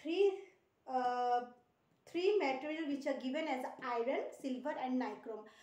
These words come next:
Out of this, nichrome wire has a maximum resistance. If the maximum resistance, then the heating effect is also more. So which one we can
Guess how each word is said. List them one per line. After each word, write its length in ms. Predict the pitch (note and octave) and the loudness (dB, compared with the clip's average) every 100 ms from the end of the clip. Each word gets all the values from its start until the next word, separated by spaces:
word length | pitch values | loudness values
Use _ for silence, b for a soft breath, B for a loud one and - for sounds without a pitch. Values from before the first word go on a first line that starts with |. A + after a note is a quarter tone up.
| B - | B 0
Out 260 | C#4 - G4 | 2 4 2
of 240 | G4 C4 | 2 0
this, 200 | D#4 G#4 E4 | -2 0 0
nichrome 600 | C4 B3 B3+ E4 F#4 C#4 | 0 0 -2 -2 -2 2
wire 300 | B3+ C4 C4+ | 2 2 2
has 260 | B3 A#3+ | 0 -2
a 160 | D4+ D#4 | 0 0
maximum 760 | B3 A3+ - - D4 C#4+ F4+ C5 - B B - | 0 -2 -6 -8 0 2 4 2 -2 B B -2
resistance. 720 | B3+ B3+ B3 B3+ A3+ G3+ G#3+ B B B | 0 0 -2 -6 -8 -8 -10 B B B
If 200 | D4+ B3+ | -4 0
the 100 | D4 | 2
maximum 640 | C#4 B3+ - E4 E4+ E4+ | 2 2 -2 0 2 2
resistance, 600 | D4 C#4+ D4+ - G4 C5 B B - | 2 2 -2 -2 0 0 B B -2
then 140 | C#4+ | 0
the 80 | C#4 | 0
heating 500 | - C4 - E4+ G4 | 0 -2 -4 0 2
effect 420 | C#4+ - B3+ B3+ | 2 0 -2 -2
is 120 | C#4 - - | -6 -8 -8
also 360 | A#3 B3 B3 F#4+ B4 - - - | -6 -4 -2 2 2 0 -10 -14
more. 360 | B3 A#3+ G#3+ F#3+ B B _ | -8 -4 -4 -6 B B _
So 140 | D#4+ | -2
which 200 | D4 D4+ | -2 -2
one 200 | E4 E4+ | 0 0
we 180 | D#4 D#4 | 0 -2
can 280 | D#4 D4+ C#4+ | 0 0 -4